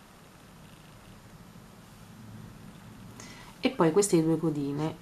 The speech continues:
o con l'ago o con un uncinetto, le facciamo passare attraverso la lavorazione qua e le andiamo a nascondere.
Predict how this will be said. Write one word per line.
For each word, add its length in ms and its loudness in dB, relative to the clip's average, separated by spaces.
o 120 2
con 220 4
l'ago 400 2
o 220 0
con 160 -4
un 80 0
uncinetto, 880 0
le 120 0
facciamo 340 0
passare 340 0
attraverso 500 -2
la 100 4
lavorazione 960 0
qua 380 2
e 100 8
le 60 10
andiamo 260 2
a 60 0
nascondere. 840 -6